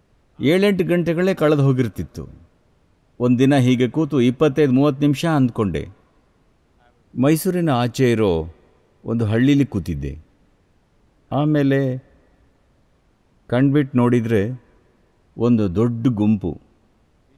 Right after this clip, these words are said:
"ನಮ್ ದೇಶ ಗೊತ್ತು ತಾನೇ, ನನ್ ಮೇಲೆ ಹೂವಿನ ಹಾರಗಳಿವೆ, ಜನ ನನ್ ಕಾಲಿಗೆ ಬೀಳ್ತಿದ್ದಾರೆ." ನಾನಂದೆ,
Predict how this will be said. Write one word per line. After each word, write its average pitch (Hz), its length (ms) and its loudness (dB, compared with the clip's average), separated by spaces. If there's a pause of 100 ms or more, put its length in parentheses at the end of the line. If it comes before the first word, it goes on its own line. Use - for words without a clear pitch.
(140)
"ನಮ್ 101 240 0
ದೇಶ 113 220 0
ಗೊತ್ತು 123 340 -2
ತಾನೇ, 131 380 0 (140)
ನನ್ 123 200 2
ಮೇಲೆ 135 180 4
ಹೂವಿನ 123 300 2
ಹಾರಗಳಿವೆ, 131 640 0
ಜನ 139 240 2
ನನ್ 127 240 4
ಕಾಲಿಗೆ 123 340 2
ಬೀಳ್ತಿದ್ದಾರೆ." 131 920 0 (3000)
ನಾನಂದೆ, 139 680 -2